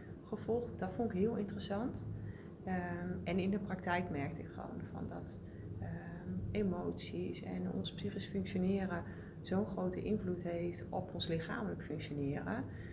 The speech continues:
Eh, dat, dat, dat voelde voor mij als, dat kun je niet ontkennen. Dus daar, daar wou ik heel graag wat meer, eh, van weten. Mm, en ik ben toen de master gaan doen, omdat ik het ook wel fijn zou vinden om wat meer op het wetenschappelijk gebied. En dat werd ook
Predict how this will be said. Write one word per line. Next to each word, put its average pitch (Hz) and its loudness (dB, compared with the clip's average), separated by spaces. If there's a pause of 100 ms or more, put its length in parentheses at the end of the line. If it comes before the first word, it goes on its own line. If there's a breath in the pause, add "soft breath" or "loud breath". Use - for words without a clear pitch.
(260 loud breath)
Eh, 170 -6 (560)
dat, 165 0 (160)
dat, 170 -2 (220)
dat 170 0 (280)
voelde 202 6
voor 185 6
mij 190 4
als, - 0
dat 175 0
kun 202 4
je 196 8
niet 190 8
ontkennen. 165 4 (180)
Dus 170 2
daar, 175 4
daar 170 6
wou 185 6
ik 185 -2
heel 196 2
graag 180 -2
wat 160 -2
meer, 180 4
eh, - 0 (140)
van 151 -2
weten. 156 2 (840 loud breath)
Mm, 185 8 (200)
en 170 2
ik 170 2
ben 160 6
toen 165 4 (180)
de 156 4 (160)
master 160 6
gaan 202 6
doen, 208 10
omdat 190 4
ik 190 -2
het 196 0
ook 196 0
wel 185 2
fijn 185 2
zou 190 4
vinden 180 4
om 185 0
wat 170 -2
meer 170 0
op 165 -4
het 165 -4
wetenschappelijk 165 -2
gebied. 147 -2
En 160 -2
dat 156 0
werd 156 0
ook - 0